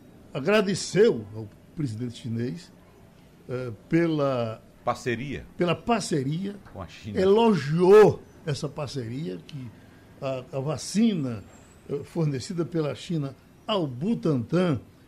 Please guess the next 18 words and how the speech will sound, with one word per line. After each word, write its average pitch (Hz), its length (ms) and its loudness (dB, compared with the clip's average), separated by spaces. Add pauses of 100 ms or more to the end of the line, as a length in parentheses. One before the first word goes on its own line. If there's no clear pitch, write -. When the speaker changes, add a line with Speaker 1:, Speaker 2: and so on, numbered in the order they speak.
(160)
Speaker 1:
estava 151 600 -4 (180)
ajudando 175 680 2
os 131 120 -4
brasileiros. 143 920 -2 (240)
Muito 139 220 -6
obrigado 151 520 -2
por 143 160 -14
tudo 131 220 -10
isso. 156 160 -8 (800)
Quando 262 180 -2
foi 302 320 -6
ontem 247 300 4
à 170 80 0
noite, 127 300 -2 (240)
na 139 140 -8
live 143 360 0
do 123 80 -10
presidente, 117 460 -10